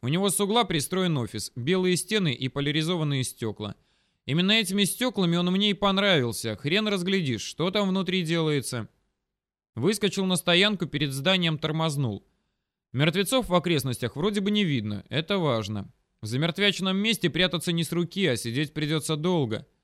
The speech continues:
Неторопливо объехал здание, а затем, описав круг по стоянке, пригляделся ко входам. В середине двое больших ворот в гараж.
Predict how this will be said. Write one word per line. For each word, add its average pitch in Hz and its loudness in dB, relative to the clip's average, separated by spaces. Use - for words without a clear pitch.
Неторопливо 170 2
объехал 180 0
здание, 127 0
а 117 -4
затем, 147 0
описав 165 0
круг 175 -2
по 156 -2
стоянке, 170 2
пригляделся 127 -2
ко 147 -2
входам. 104 -6
В - -16
середине 180 2
двое 185 2
больших 160 -2
ворот 160 0
в 151 -6
гараж. 127 0